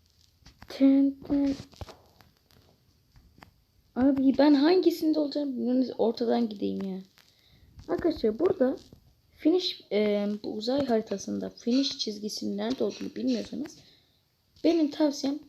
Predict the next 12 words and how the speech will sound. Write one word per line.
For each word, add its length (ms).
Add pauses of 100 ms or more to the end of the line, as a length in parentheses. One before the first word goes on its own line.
(180)
ortadan 420
gidin. 240 (440)
Çünkü 180
abi 180
ortadan 500
gittiğinizde 680 (680)
mesela 340
diyelim 320 (280)
ortada 360
olmayabilir. 500 (440)
Tamam 200
mı? 60